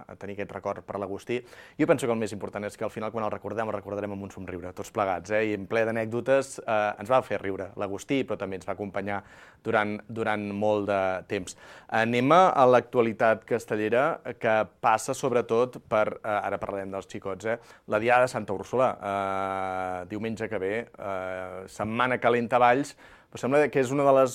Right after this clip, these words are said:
diades en què les cartes estan més clares, no? Eh, la Joves vol repetir, eh, la intenció aquesta de, els castells que no va poder fer pel concurs, i la Nerea, eh, Torreño la setmana passada ja ens apuntava que,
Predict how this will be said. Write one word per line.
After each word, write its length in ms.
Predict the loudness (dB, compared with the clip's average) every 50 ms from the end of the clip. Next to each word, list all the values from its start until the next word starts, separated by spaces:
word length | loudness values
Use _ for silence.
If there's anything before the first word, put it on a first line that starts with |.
| -2 -6
diades 400 | -2 2 4 4 4 4 2 0
en 80 | 0 0
què 140 | 2 4 4
les 140 | 4 2 0
cartes 380 | 0 0 0 2 0 -2 -2 -2
estan 240 | -4 -4 -2 -2 -2 -2
més 80 | -4 -4 0 2
clares, 380 | 2 4 2 2 -2 -6 -8 -6
no? 140 | -6 -4 -4
Eh, 140 | -2 -2 -2 0 0
la 80 | -2 -2
Joves 320 | -2 -2 -2 -2 -2 -4 -2
vol 240 | 0 2 2 2 2 2
repetir, 560 | 0 -4 -4 -6 -6 -6 -6 -6 -6 -8 -8 -6
eh, 640 | -4 -2 -2 0 0 -2 -2 -2 -4 -4 -6 -8 -8 -8
la 80 | -8 -8
intenció 460 | -8 -8 -10 -12 -12 -10 -10 -8 -8
aquesta 300 | -6 -8 -8 -8 -6 -6 -4
de, 80 | -4 -4 -6 -10 -16 -20 -20 -20 _ -16 -14
els 80 | -12 -10
castells 320 | -10 -8 -6 -6 -6 -6
que 80 | -6 -4
no 80 | -4
va 80 | -4 -4 -2
poder 140 | -4 -4 -4 -2
fer 220 | -2 -2 -2 -2 -4 -4
pel 300 | -6 -4 -4 -4 -6 -6
concurs, 480 | -8 -8 -6 -2 2 2 2 2 0 -6 -14 -20 -20 -20 -20 -20 -20 -20 _ _ -2
i 80 | 0 2
la 80 | 2
Nerea, 380 | 4 4 4 4 6 4 4 2 0 -6 -6 -6
eh, 140 | -4 -4 -4 -6 -8 -8
Torreño 320 | -6 -6 -4 -4 -4 -4
la 140 | -2 -2 -2 -4
setmana 320 | -4 -4 -4 -4 -4 -4
passada 240 | -4 -4 -2 0 2
ja 160 | 4 4 2
ens 160 | 2 0 -2
apuntava 720 | -2 -2 -2 -4 -2 2 4 4 6 6 6 6 4 2 -2 -10 -12 -10
que, 160 | -8 -8